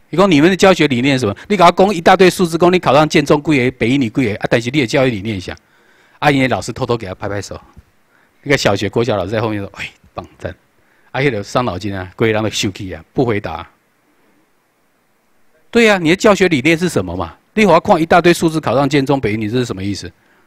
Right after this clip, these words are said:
你要教我们什么？这种跟他讲的啦。啊，后来他果然是不适应这边，我都只好把他送出国了。他真的不适应这边的教育，这边的教育不容许这样的小孩子问问题。我们的那个双语国小一直有问题哦，他进国中之后，所有那附近的国中都在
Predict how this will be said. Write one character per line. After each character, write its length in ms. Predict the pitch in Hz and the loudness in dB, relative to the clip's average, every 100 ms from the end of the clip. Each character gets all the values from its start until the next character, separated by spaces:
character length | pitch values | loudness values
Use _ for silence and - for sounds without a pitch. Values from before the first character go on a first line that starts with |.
| _ _ | _ _
你 140 | 113 | -4
要 160 | 131 147 | -2 -2
教 280 | - 147 139 | 0 2 2
我 80 | |
们 160 | 98 98 | 0 -6
什 140 | - | -10
么？ 160 | - - _ _ _ _ _ _ | -16 -20 _ _ _ _ _ _
这 80 | 156 | -4
种 80 | 151 | 0
跟 120 | 151 | 0
他 80 | 131 | 0
讲 180 | 131 104 | -2 -4
的 80 | |
啦。 180 | 76 - _ _ | -10 -18 _ _
啊， 100 | - | -4
后 120 | 147 165 | 2 2
来 80 | |
他 80 | 156 | 2
果 180 | - 123 | 2 0
然 100 | 101 | -2
是 80 | 131 | -2
不 140 | - | -4
适 240 | 123 131 120 | -2 -2 -2
应 100 | 110 | -2
这 120 | 113 | -2
边， 180 | 107 104 - | -2 -4 -8
我 80 | - | -4
都 140 | 120 110 | -2 -2
只 180 | 110 | -2
好 140 | 110 101 | -2 -2
把 160 | 92 | -4
他 60 | 95 | -8
送 160 | 110 95 | -8 -8
出 120 | 101 | -10
国 180 | - - | -10 -14
了。 80 | - _ _ _ _ _ _ _ _ _ _ _ _ | -18 _ _ _ _ _ _ _ _ _ _ _ _
他 80 | 131 | -8
真 120 | 139 | -2
的 80 | 139 | -2
不 140 | 113 120 | -2 -4
适 160 | - | -4
应 80 | 110 | -4
这 100 | 113 | -4
边 120 | 107 | -4
的 100 | 98 | -6
教 240 | - 95 92 | -10 -12 -14
育， 100 | 90 _ | -16 _
这 120 | - | -2
边 120 | 160 143 | 0 2
的 0 | |
教 160 | 151 | 2
育 60 | 135 | 0
不 220 | - 180 | 2 2
容 180 | 127 139 | 4 0
许 160 | - | -4
这 140 | 95 131 | -4 -2
样 60 | |
的 60 | 113 | -2
小 140 | 98 | -6
孩 80 | 82 | -10
子 100 | 95 | -8
问 200 | 101 117 | -4 -2
问 160 | 117 95 | -2 -4
题。 180 | 82 80 _ _ _ _ - | -12 -20 _ _ _ _ -2
我 120 | 127 | 0
们 120 | 226 | 2
的 100 | 226 | 2
那 100 | 220 | 0
个 220 | 220 165 - | -2 -4 2
双 180 | 202 | 2
语 40 | 170 | 4
国 160 | 139 | 2
小 120 | 143 117 | 2 0
一 60 | |
直 160 | 160 123 | -2 -2
有 60 | |
问 140 | 104 123 | -2 -4
题 120 | 98 | -6
哦， 40 | 95 | -4
他 100 | 160 | -4
进 180 | 208 | -4
国 160 | 156 131 | -2 0
中 200 | 135 139 | 0 -2
之 100 | 139 | 0
后， 140 | 127 | 0
所 180 | 107 170 | 0 0
有 80 | 170 | 2
那 100 | 160 | 2
附 140 | 160 | 0
近 100 | 151 | 0
的 80 | 151 | 0
国 140 | 123 123 | 0 -2
中 100 | 135 | -2
都 120 | |
在 40 | 135 | -4